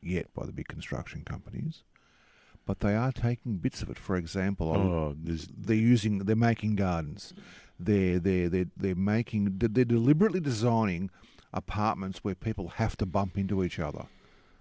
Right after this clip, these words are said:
Speaker 1: Okay, so that, so they have to actually talk.
Speaker 2: Retirement apartments in particular, yeah.
Speaker 1: Yeah. Um,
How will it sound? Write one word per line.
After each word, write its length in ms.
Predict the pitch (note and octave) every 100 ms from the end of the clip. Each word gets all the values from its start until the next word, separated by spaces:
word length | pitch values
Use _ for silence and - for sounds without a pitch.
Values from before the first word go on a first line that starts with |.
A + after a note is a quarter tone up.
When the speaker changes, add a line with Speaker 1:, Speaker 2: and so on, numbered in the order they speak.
| _ - _ A2
Speaker 1:
Okay, 340 | G2+ G2+ F2
so 200 | F#2+ G#2+
that, 200 | F#2+ F2+
so 160 | - G#2
they 60 |
have 160 | G2 A#2+
to 80 | A2+
actually 260 | G2+ - E2+
talk. 440 | - - G#2+ F2+ -
Speaker 2:
Retirement 540 | C3 - F2 E2 C#2 -
apartments 380 | D#2 - C#2+
in 80 | C#2+
particular, 440 | C#2 - - C#2 - -
yeah. 300 | F3 F#3 D#2+ - - - -
Speaker 1:
Yeah. 200 | A#2+ A2
Um, 180 | G#2